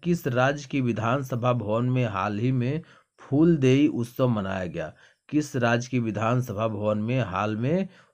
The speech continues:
फूलदेई उत्सव मनाया गया? तो सही उत्तर दोस्तों क्या होगा? उत्तराखंड। क्या होगा दोस्तों सही उत्तर? उत्तराखंड होगा, ठीक है। चलिए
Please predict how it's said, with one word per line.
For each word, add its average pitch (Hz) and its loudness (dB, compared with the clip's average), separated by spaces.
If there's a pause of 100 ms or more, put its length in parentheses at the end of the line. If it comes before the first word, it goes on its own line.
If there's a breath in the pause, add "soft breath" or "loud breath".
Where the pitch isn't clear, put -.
(140)
फूलदेई 139 4
उत्सव 143 -2
मनाया 107 -2
गया? 127 -2 (280 loud breath)
तो 107 -10
सही 143 0
उत्तर 131 -4
दोस्तों 123 -4
क्या 143 -2
होगा? 143 0
उत्तराखंड। 98 -6
क्या 123 0
होगा 139 0
दोस्तों 143 -6
सही 151 0
उत्तर? 180 0 (340 loud breath)
उत्तराखंड 101 -2
होगा, 90 -6
ठीक 156 -2
है। 143 2 (380)
चलिए 80 -8